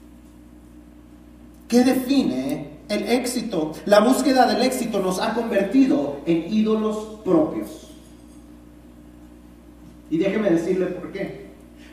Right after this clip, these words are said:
Porque creemos que debemos obtener el éxito por el esfuerzo que nosotros hicimos, por el trabajo que nosotros pusimos,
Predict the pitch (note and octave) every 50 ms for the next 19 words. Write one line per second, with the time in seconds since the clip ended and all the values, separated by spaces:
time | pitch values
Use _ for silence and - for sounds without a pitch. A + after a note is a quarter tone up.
0 | - - A3 G#3+ G#3+ G#3 - - G3+ G3+ G3+ G#3 A#3+ C4+ D4 D4 D#4 D#4+ D#4+ -
1 | - - - - - - - G#3+ G3+ F#3+ F#3+ A3 C4 C#4 C#4+ - - C4+ - -
2 | - G#3+ G#3+ A3 A3 A3 A3 A3 A3 A3 - A#3+ A3 - G#3 - F#3 F3+ E3 E3
3 | E3 E3 - F#3 F#3+ E3 D#3 E3 - - C#3 D3 C#3+ C3 - - - A#3+ B3+ C4
4 | - B3 A#3+ A#3+ - - F3+ E3+ - - A#2+ A2 A2 G2+ F#2+ - - - - -
5 | - - - - G3+ G#3 G3+ G3 F#3 - - F#3+ F#3 G3 A#3 C4 B3+ C#4+ - -
6 | - G#3+ F3+ F3 - F#3+ F#3 - - G#3 - - - - - - - C#3+ C3+ B2+
7 | A2+ A#2 -